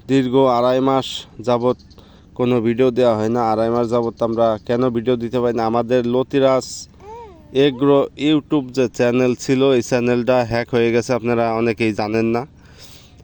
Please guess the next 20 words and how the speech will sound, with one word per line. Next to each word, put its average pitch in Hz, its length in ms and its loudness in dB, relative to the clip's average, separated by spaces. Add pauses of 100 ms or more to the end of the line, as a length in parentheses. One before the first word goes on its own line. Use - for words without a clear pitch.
(200)
এ, 107 280 0
বিগত 127 760 0
এই 127 200 2
আড়াই 127 240 0
মাসের 135 280 -2
ভিতরে 131 280 -2
অনেক 131 420 0
ধরনের, 127 460 2 (200)
মানে, 110 600 -2
জীবনে 117 440 -4
ঘটনা 110 420 -8
ঘটছে, 107 380 -8
যেগুলো 110 340 -2
আপনারা 104 400 -2
জানেন 107 320 -2
না, 120 140 -2
এগুলো 113 240 -2
আপনাদেরকে 110 600 -4
শেয়ার 110 340 -6
করব। 120 360 -8